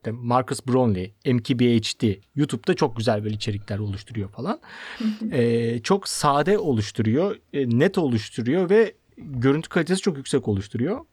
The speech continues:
Speaker 1: Ona hoşuma gidiyor. Genelde bir şeyler yapacağım zaman bir şey bulamayınca onun videolarını açıyorum. Oradan illa bir şeyler çıkıyor bana.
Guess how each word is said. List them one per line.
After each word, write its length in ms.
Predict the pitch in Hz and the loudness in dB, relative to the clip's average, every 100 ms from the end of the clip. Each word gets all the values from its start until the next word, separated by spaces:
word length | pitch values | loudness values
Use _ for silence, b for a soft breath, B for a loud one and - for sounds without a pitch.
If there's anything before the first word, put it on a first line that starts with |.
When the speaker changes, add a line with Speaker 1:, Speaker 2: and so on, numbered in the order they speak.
| 220 | -8
Speaker 1:
Ona 140 | 277 | -4
hoşuma 460 | 269 - 139 117 101 | -4 -2 -2 0 0
gidiyor. 380 | 101 101 120 - | 2 2 2 2
Genelde 360 | 123 113 113 | 0 2 2
bir 60 | 110 | 0
şeyler 220 | 131 117 | 0 0
yapacağım 400 | 117 110 123 120 | 0 0 0 0
zaman 300 | 120 120 120 - | 0 -4 -6 -8
bir 180 | 131 120 | -8 0
şey 200 | 147 123 | 2 2
bulamayınca 400 | 127 135 131 147 | 2 2 2 2
onun 140 | 139 | 2
videolarını 340 | 131 139 139 147 | 2 2 4 2
açıyorum. 360 | 117 123 120 | 0 0 2
Oradan 260 | 123 123 131 | 2 0 -2
illa 340 | 147 123 123 | 0 2 2
bir 40 | 120 | 2
şeyler 320 | 131 123 120 | 0 0 -2
çıkıyor 360 | - - 139 104 | -6 0 2 2
bana. 260 | 107 202 | 0 -2